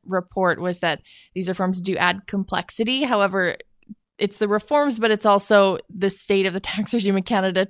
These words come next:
too, and how it's evolved over the past many decades. So I think everyone can agree that some level of reform is warranted. We'll see what happens with these ones. Let's continue business headlines after this short break.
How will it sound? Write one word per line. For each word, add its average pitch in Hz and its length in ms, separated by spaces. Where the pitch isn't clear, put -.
too, 208 240
and 185 100
how 185 140
it's 185 160
evolved 180 340
over 165 80
the 170 80
past 175 320
many 180 200
decades. 151 420
So 190 80
I 190 80
think 208 240
everyone 196 280
can 180 160
agree 170 220
that 170 220
some 208 480
level 190 320
of 175 100
reform 175 340
is 175 140
warranted. 208 560
We'll 220 240
see 214 140
what 185 80
happens 160 500
with 175 140
these 113 200
ones. - 280
Let's 202 340
continue 247 380
business 208 280
headlines 180 600
after 185 680
this 196 160
short 196 220
break. 269 280